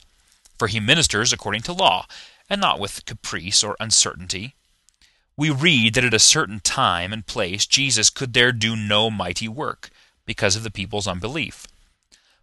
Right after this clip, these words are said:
Modern revelation specifies that faith to be healed is one of the gifts of the Spirit, analogous to the manifestations of faith in the work of healing others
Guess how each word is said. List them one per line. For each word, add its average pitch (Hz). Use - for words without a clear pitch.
Modern 143
revelation 92
specifies -
that -
faith 226
to -
be 220
healed 95
is 110
one 120
of 143
the 151
gifts 101
of 120
the 139
Spirit, -
analogous 101
to -
the 101
manifestations 98
of 95
faith 113
in 120
the 120
work 110
of 117
healing 104
others 107